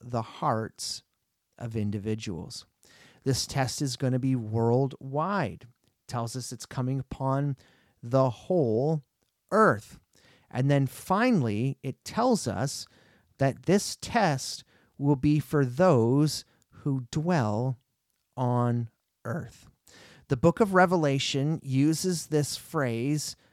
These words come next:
repeatedly, "those who dwell on the earth." So let's look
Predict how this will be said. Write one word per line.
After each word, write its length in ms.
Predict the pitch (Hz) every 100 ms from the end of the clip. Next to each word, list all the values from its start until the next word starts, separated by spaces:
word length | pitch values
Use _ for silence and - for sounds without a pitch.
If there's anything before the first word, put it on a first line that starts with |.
| _ -
repeatedly, 880 | 143 139 - 147 131 113 107 92 95
"those 720 | 117 131 131 156 175 175 - -
who 300 | - 185 170 147
dwell 640 | 160 156 170 117 117 131 - _ _ _ -
on 540 | 135 131 131 127 123 - -
the 300 | 123 123 -
earth." 360 | 117 107 - _ - -
So 200 | - -
let's 360 | 123 151 - -
look 460 | 160 151 95 -